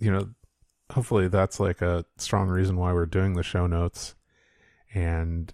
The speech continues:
and recording these episodes, because, you know, you just go through life, like,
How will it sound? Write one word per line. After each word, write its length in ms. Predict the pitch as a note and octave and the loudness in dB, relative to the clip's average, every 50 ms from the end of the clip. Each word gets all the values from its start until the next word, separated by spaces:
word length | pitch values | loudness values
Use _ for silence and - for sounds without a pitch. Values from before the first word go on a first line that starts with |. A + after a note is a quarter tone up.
| - | -4
and 160 | A2 F#2+ F2 | -2 -2 0
recording 460 | E2+ E2+ - - - F#2+ F2+ F#2 F2+ F2 | -2 -4 -4 -2 0 0 0 0 0 -2
these 160 | E2+ D#2+ - | -2 -2 -2
episodes, 540 | F2 F#2 - G#2 - - E2+ E2 E2 E2 - | -2 0 0 0 -2 -2 -4 -4 -6 -6 -10
because, 540 | - - - - F2 E2+ E2 - - - - _ | -14 -10 -4 -2 -2 -2 -4 -8 -14 -18 -20 _
you 160 | - A2 G2+ | -6 -4 -2
know, 80 | F2+ F2 | -2 0
you 160 | F2 F2 F2+ | -2 -2 -2
just 320 | F2+ F#2 F2 - - _ - _ _ _ _ _ _ _ _ _ _ - | -2 -4 -6 -6 -10 _ -20 _ _ _ _ _ _ _ _ _ _ 0
go 140 | - G#2 G2 | 2 4 4
through 220 | - - - F#2 | 4 2 -2 -2
life, 400 | F2 F2+ F#2 F#2 F2+ F2+ - - | 0 2 2 2 2 0 -2 -4
like, 200 | E2+ E2 - - | -6 -6 -8 -10